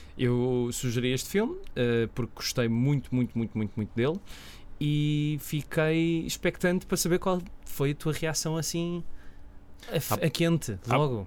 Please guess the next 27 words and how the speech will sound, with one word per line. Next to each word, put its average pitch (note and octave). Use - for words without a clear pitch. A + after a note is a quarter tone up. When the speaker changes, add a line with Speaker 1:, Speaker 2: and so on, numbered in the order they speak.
Speaker 2:
lo-, C3+
logo C#3+
assim D#3
à C#3+
primeira? C3
Speaker 1:
Sim. A2+
Speaker 2:
Ah, C#3
achei C3+
que D3
o C3+
filme C#3
tinha, C#3
tinha B2+
assim B2
um, A2+
um, A#2
um -
cariz A2
muito, G#2
não D#3
sei, G#2+
eu B2+
fiquei, C#3+
fi-, C#3+
fiquei B2
algo G2
surpreendido. G2+